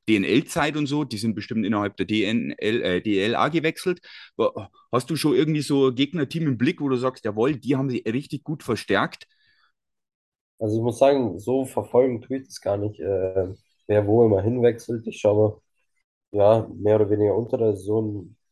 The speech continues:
Speaker 2: wie das halt dann, wenn man gegen die spielt oder die ersten paar Spieltage, sieht man ja dann ungefähr oder, ja, ein bisschen schon was.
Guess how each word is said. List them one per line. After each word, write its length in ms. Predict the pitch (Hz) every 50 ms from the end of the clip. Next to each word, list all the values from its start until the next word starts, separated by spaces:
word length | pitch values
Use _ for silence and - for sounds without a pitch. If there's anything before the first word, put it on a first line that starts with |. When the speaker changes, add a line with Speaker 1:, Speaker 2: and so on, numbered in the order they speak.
| _ _ _ _ _ _ _ _ _
Speaker 2:
wie 240 | 92 85 101 101 104
das 200 | 107 104 - -
halt 240 | 101 101 98 - 95
dann, 260 | 98 98 95 95 95
wenn 120 | 98 98
man 140 | 98 98 95
gegen 360 | 98 98 101 98 98 95 -
die 140 | - 107 107
spielt 400 | 104 - _ 107 110 117 120 110
oder 220 | 104 101 104 101 98
die 240 | 90 - 85 90 90
ersten 500 | 95 107 107 - 110 107 101 92 - - -
paar 120 | 101 101
Spieltage, 1300 | 101 - - - 117 117 120 110 107 - _ _ _ _ _ _ _ _ _ _ _ - 110 110 107 104
sieht 180 | 101 - 113 110
man 120 | 113 110 107
ja 80 | 107
dann 500 | 107 107 107 107 104 101 87 - - - _ _ _ _ _ _ _ _ -
ungefähr 960 | 113 117 120 117 110 104 - - 107 110 110 113 113 113 113 110 107 104 - -
oder, 440 | 87 95 95 92 95 95 95 - - _ _ _ _ _ _ _ _ _ -
ja, 160 | - 98 101
ein 120 | 101 98 92
bisschen 320 | 110 110 120 123 117 110 110
schon 220 | - - 113 110
was. 300 | 113 120 113 - - _